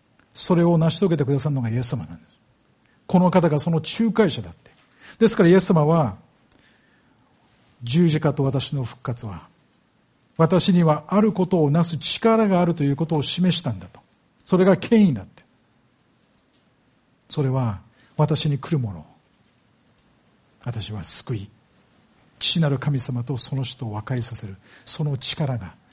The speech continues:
私にはあるんだって。パウロはテモテ第一の手紙の二章の五節で、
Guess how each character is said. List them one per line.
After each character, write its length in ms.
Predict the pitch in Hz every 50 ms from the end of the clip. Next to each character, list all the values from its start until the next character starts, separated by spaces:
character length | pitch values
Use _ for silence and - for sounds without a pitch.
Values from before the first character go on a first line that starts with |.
| _ _ _ _
私 320 | 135 117 117 104 - -
に 100 | 107 104
は 220 | 107 110 113 123 120 - _ _ _ _
あ 80 | - -
る 100 | - 110
ん 60 | 107
だ 100 | - -
っ 20 |
て。 160 | _ _ - _ _ _ _ _ _ _ _ _ _ _ _ _ _ _ _ _ _ _ _ _ _ _ _ _ _ _ _ _ _ _ _ _ _ _ _ _ _ _ _ _ _ _ _ _ _ _ _ _ _ _ _ _ _ _ - _ _ _ _ _ _ _ _ _ _ _
パ 100 | - 156
ウ 60 | 147
ロ 80 | 131 127
は 40 | 120
テ 80 | 151
モ 80 | 156 143
テ 80 | - 131
第 140 | 139 143
一 100 | 127 -
の 60 | 135 123
手 80 | 123
紙 140 | 127 123 123
の 60 | 123
二 100 | 127 139
章 160 | 135 - 135
の 80 | 120 120
五 100 | 127 135
節 220 | 113 120 110 -
で、 120 | 113 113